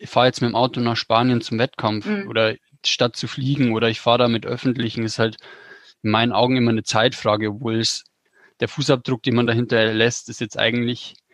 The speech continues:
Speaker 1: geht manchmal nicht so mit diesem Lifestyle, den man da eigentlich lebt, überein.
Speaker 2: Mhm.
Speaker 1: Man sagt, okay, man ist so naturverbunden und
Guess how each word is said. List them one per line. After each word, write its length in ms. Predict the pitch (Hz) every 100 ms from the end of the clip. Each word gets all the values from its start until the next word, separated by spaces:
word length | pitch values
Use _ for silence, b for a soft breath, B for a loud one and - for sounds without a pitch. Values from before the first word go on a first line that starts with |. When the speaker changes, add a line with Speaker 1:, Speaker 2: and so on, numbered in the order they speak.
| b _
Speaker 1:
geht 240 | - 123 139
manchmal 480 | 120 120 123 131
nicht 200 | 123 135
so 340 | - 127 127 127
mit 240 | 123 -
diesem 220 | 123 120
Lifestyle, 480 | 113 113 127 - 113
den 140 | 107 110
man 140 | 110
da 100 | 104
eigentlich 460 | 104 110 107 101 -
lebt, 460 | 107 107 _ -
überein. 600 | - 117 135 101 107 104 226
Speaker 2:
Mhm. 240 | 208 196 -
Speaker 1:
Man 140 | 107
sagt, 220 | 104 107
okay, 180 | 107 -
man 160 | 117 117
ist 200 | 113 -
so 180 | 127 113
naturverbunden 880 | 113 - 135 131 113 120 120 127
und 180 | 117 110